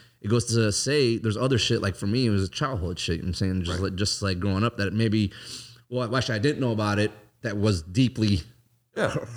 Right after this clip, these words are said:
Speaker 1: hurting me, you know what I
Speaker 2: Yeah.
Speaker 1: mean? And then going to the military and just, just bottling everything up as, as the years went on.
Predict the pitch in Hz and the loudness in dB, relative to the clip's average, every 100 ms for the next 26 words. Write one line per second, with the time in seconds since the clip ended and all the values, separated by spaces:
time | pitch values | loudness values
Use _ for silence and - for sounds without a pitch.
0 | 175 175 135 120 117 120 120 123 127 135 | 2 2 0 2 2 2 2 2 2 2
1 | 147 120 123 117 123 120 127 117 127 127 | 0 0 0 2 4 4 2 2 2 2
2 | 143 120 101 113 - _ 120 98 - - | 2 0 0 -4 -8 _ -8 -8 -8 -8
3 | 113 - 98 120 123 131 123 117 123 117 | -8 -8 -12 -6 -4 -4 -4 -2 -2 -2
4 | 110 120 120 104 87 110 98 87 104 120 | -2 -2 0 -2 0 0 0 0 2 2
5 | 101 101 117 123 110 | 0 -2 -2 0 -2